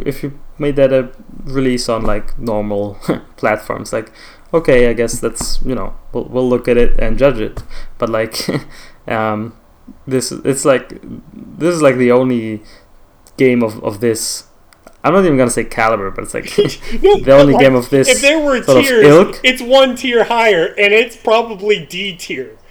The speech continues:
Speaker 1: All of the other stuff is, like, you know, it's, it's, it's literally, like, the, here's your Defender clone or whatever. Here's your,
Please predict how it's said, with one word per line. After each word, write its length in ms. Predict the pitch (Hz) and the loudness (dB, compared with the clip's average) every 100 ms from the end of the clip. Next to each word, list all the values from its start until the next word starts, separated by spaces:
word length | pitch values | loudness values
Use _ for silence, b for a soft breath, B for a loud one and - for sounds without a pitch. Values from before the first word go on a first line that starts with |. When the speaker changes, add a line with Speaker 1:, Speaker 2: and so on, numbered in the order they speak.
| b b _ _ _ _ _ _ 139 | b b _ _ _ _ _ _ 2
Speaker 1:
All 120 | 180 | 4
of 80 | 165 | 6
the 100 | 143 | 6
other 160 | 147 | 4
stuff 320 | 135 131 117 113 | 2 2 0 -2
is, 100 | 120 | -2
like, 460 | 113 113 - - _ _ _ _ - | -2 -2 -8 -20 _ _ _ _ -2
you 100 | 160 | 2
know, 280 | 117 120 - | 0 -2 -10
it's, 460 | 131 156 143 - - | -4 -2 0 -2 -4
it's, 580 | 135 - - 131 - | -4 -6 -4 -4 -4
it's 300 | - 139 - | -6 -6 0
literally, 640 | 147 190 208 123 110 107 - - b b - | 4 4 2 -4 -4 -6 -10 -16 b b -8
like, 520 | 113 101 104 104 - - | -4 -4 -4 -8 -18 -12
the, 160 | 120 113 | -8 0
here's 420 | 127 135 127 127 | 2 4 2 -2
your 220 | 135 131 | 0 -2
Defender 600 | 123 - - 160 160 113 | -2 -2 2 2 2 0
clone 460 | 98 - 117 101 104 | -2 -4 -2 -2 -4
or 60 | 101 | -4
whatever. 380 | 98 98 101 | -4 -4 -6
Here's 380 | 101 127 123 127 | -4 -2 -2 -4
your, 340 | 123 120 117 | -2 -2 -2